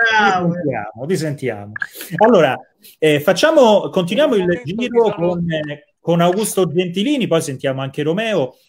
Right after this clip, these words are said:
Speaker 2: Augusto, dici la tua. Tra l'altro tu, mh, in questo momento qui, anzi in questo momento è già più di un anno che lavori in Cina, no? Perché,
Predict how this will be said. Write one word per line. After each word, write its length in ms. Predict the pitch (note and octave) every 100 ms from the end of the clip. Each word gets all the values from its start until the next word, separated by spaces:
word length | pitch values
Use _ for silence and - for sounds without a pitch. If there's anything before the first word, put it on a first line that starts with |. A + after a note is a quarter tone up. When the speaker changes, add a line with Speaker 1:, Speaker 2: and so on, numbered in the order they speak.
| _
Speaker 2:
Augusto, 420 | D3 F3 B3+ -
dici 320 | E3+ A#3 - A#3
la 140 | C4
tua. 260 | E4 C#4 D3+
Tra 160 | F3
l'altro 400 | D#4 F4 - E3
tu, 260 | G#3+ C4 -
mh, 560 | D3 C#3+ C#3+ C3+ B2+ B2+ B2+ _ C#3+
in 140 | D#3
questo 360 | D3+ G#3+ G#3 G3
momento 460 | F#3+ G#3 G3+ A#3 A#3+
qui, 340 | F#3 A#3 A#3+ _ _ _ -
anzi 260 | D3+ -
in 40 | C3+
questo 300 | E3+ - D#3
momento 460 | D#3+ B2+ - G#2
è 80 | A2+
già 220 | A#2 D#3
più 280 | D3+ - E3+
di 120 | D#3
un 120 | G3+ E3+
anno 520 | C#3 C#3+ D#3+ E3+ D#3+
che 240 | C3 E3
lavori 400 | C#3+ C3 F#3 F3
in 100 | C#3
Cina, 480 | C3 - F3 B2+ A#2+
no? 280 | C#3 G#3+ A#3
Perché, 420 | B2+ - C#3 B2+